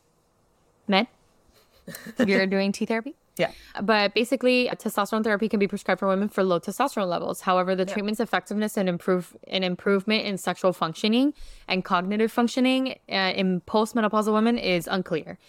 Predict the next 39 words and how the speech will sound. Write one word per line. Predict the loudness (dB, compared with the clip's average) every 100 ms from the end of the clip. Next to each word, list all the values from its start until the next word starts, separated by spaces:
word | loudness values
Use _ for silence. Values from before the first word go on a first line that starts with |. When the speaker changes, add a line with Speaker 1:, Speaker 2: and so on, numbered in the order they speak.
| _ _
Speaker 1:
So | 2 4 4
basically | 2 2 4 4 4
what | 4
that | 4
means | 4 2 2
is |
that | 2 2
we |
just | 0 -2
haven't | -2 -2
studied | -2 -2 -2 -6
testosterone | -8 -6 -8 -8 -8 -8 -8 -2
to, | 0 2 0 -4
Speaker 2:
Yeah. | -8
Speaker 1:
for | 0 2
those | 4 2
type | 0 -2
of |
symptoms. | -4 -10 -12 -18 -20 -20 -20 -2
However, | 2 4 2 2
later | 2 4 4 4 2
in | 2 2 0 -6 -14 -18 -10 -2
our | 0 0
show | 2 2
notes, | 4 2 0 -4 -16 -6
we're | 0 2
gonna | 2 2
talk | 0 0
about | 2 2 0
testosterone | -8 0 2 2 0 2 2 2 -2 -6 _ -20 -6
and | -2 2 0 0 -2
other | 0 2 2
things | 2 0 0
that | -2
can | 0 -2
increase | -2 -4 -2 0 0 -2 0
your | -2
testosterone | -2 -4 -2 -2 -2 -2 0
levels. | 0 2 0 0